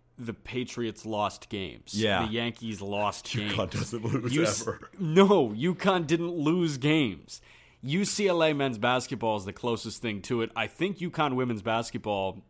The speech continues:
Speaker 1: is, I think they have the longer win streak. But John Wooden, when he went Kareem or Lou Alcindor at the time to, to Bill Walton,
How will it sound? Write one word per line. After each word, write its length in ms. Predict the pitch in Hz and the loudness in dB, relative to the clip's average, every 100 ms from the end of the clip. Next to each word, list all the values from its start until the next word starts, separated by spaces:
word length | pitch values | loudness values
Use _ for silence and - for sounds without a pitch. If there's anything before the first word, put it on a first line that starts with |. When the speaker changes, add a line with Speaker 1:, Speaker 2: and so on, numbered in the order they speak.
| _ | _
Speaker 1:
is, 760 | 113 104 98 92 82 - - - _ _ _ _ _ _ _ | -4 -4 -4 -8 -10 -12 -14 -16 _ _ _ _ _ _ _
I 80 | 117 | -4
think 300 | - 165 190 | -2 -4 0
they 120 | 214 | 0
have 260 | 131 139 110 | 2 0 0
the 80 | 113 | -4
longer 460 | 107 113 120 110 | 0 0 2 -2
win 320 | 90 92 95 | -2 -6 -8
streak. 520 | 107 - 71 50 - _ _ _ _ _ _ _ _ _ _ _ _ _ _ _ | -10 -12 -16 -16 -20 _ _ _ _ _ _ _ _ _ _ _ _ _ _ _
But 280 | 117 117 98 | -6 -4 -4
John 400 | 98 131 151 135 | -2 0 0 0
Wooden, 440 | 135 120 117 113 - _ | -2 0 -4 -6 -10 _
when 240 | 117 113 110 | -8 -6 -4
he 80 | |
went 400 | 107 113 113 - | -2 -2 -2 -6
Kareem 760 | - - 113 113 117 117 113 113 | -10 -4 -2 0 0 -2 -4 -6
or 140 | 110 | -6
Lou 160 | 107 113 | -2 0
Alcindor 460 | 110 104 117 110 | 0 -2 -4 -4
at 60 | 104 | -4
the 60 | 101 | -6
time 460 | - 110 104 101 | -6 -6 -6 -8
to, 320 | - 104 95 | -8 -8 -8
to 160 | - 110 | -10 -14
Bill 320 | 90 110 107 | -8 -4 -4
Walton, 580 | 101 104 104 95 95 92 | -2 -2 -2 -6 -10 -10